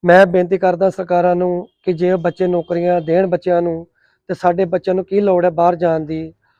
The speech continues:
ਅੱਜ ਉਹਨਾਂ ਦੇ ਘਰ ਵਿੱਚ ਕੋਈ ਜੀਅ ਨਹੀਂ ਹੈ, ਮਗਰ ਕੱਲਾ ਕੱਲਾ ਉਹਨਾਂ ਦਾ ਬੇਟਾ ਸੀ,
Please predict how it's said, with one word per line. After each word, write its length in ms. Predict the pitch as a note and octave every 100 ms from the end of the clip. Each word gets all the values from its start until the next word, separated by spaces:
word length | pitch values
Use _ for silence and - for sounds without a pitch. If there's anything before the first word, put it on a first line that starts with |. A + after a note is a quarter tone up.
| _ _ F3 F3+
ਅੱਜ 180 | D#3 F#3+ F#3+ F3+ - _ _ -
ਉਹਨਾਂ 220 | F#3 G3
ਦੇ 100 | G3
ਘਰ 260 | - F3+ F3
ਵਿੱਚ 200 | F3 E3+
ਕੋਈ 200 | G3 F#3+
ਜੀਅ 260 | E3 F3+
ਨਹੀਂ 120 | F3+ F3+
ਹੈ, 60 |
ਮਗਰ 420 | F3+ D#3+ D#3+ D#3+ - _ _ _ _
ਕੱਲਾ 220 | - F#3+ F#3+
ਕੱਲਾ 200 | G3 F#3+
ਉਹਨਾਂ 140 | F#3
ਦਾ 60 | F#3+
ਬੇਟਾ 300 | E3 D#3+ F3
ਸੀ, 340 | F3 E3+ E3+